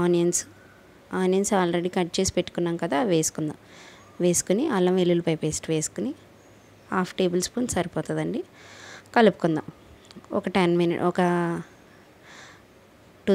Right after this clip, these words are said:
త్రీ మినిట్స్ ఫ్రై అవ్వాలండి. ఫ్రై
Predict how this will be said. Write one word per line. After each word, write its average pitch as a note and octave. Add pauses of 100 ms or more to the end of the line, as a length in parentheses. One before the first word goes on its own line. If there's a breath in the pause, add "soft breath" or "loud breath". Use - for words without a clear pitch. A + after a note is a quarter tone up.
త్రీ F#3 (120)
మినిట్స్ F3
ఫ్రై F#3+ (140)
అవ్వాలండి. D#3+ (2000 loud breath)
ఫ్రై F#3